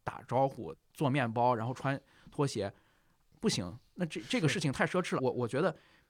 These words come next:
Speaker 1: 大家跟卖艺是一样的，
Speaker 2: 对。
Speaker 1: 大家都是打把式卖艺。
Speaker 2: 嗯。
Speaker 1: 打把式卖艺就意味着我要给你表演一个胸口碎大石，我要给你表演一个，呃，吞剑、吐火，
Speaker 2: 嗯。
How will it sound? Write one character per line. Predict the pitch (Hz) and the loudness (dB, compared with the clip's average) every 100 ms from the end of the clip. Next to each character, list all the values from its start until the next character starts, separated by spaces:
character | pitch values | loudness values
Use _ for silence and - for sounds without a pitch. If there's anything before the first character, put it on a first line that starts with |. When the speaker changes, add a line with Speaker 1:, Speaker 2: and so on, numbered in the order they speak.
| _ _ _ _ _ | _ _ _ _ _
Speaker 1:
大 | 214 | 4
家 | 180 202 | 8 6
跟 | 202 208 | 8 6
卖 | 208 233 143 | 6 4 4
艺 | 165 220 | 2 0
是 | 135 110 | 0 -2
一 | 101 | -4
样 | 117 110 | -4 -4
的， | - _ | -10 _
Speaker 2:
对。 | 185 | 4
Speaker 1:
大 | |
家 | 180 180 | 4 4
都 | 214 | 0
是 | 165 | 0
打 | - 135 | 0 0
把 | - | 0
式 | - | -2
卖 | 120 117 | -4 -2
艺。 | 113 - 156 | -6 -6 -4
Speaker 2:
嗯。 | 143 | 6
Speaker 1:
打 | 170 | 8
把 | 247 | 8
式 | - 165 | 4 2
卖 | 185 | 2
艺 | 160 175 | 2 0
就 | 143 | -2
意 | 147 160 | 0 2
味 | 147 | 2
着 | 117 | 0
我 | 104 104 98 | -4 -4 -2
要 | 117 151 | 2 2
给 | 147 | 0
你 | 135 | -2
表 | 110 127 | -2 -2
演 | 110 | -2
一 | 92 | -6
个 | 113 | -4
胸 | 143 | -4
口 | - | -4
碎 | - 127 | -4 -2
大 | 110 | -2
石， | 104 - 101 | -4 -8 -2
我 | 120 | 0
要 | |
给 | 139 | 2
你 | 151 | 0
表 | 110 127 | 0 0
演 | 101 | -2
一 | 101 | -6
个， | 113 107 - - | -4 -6 -8 -20
呃， | - - | -20 -16
吞 | - 170 170 | 0 2 4
剑、 | 208 147 95 - - | 2 0 -2 -12 -14
吐 | 160 156 | -4 -2
火， | 180 - | -2 -6
Speaker 2:
嗯。 | - - | -8 -10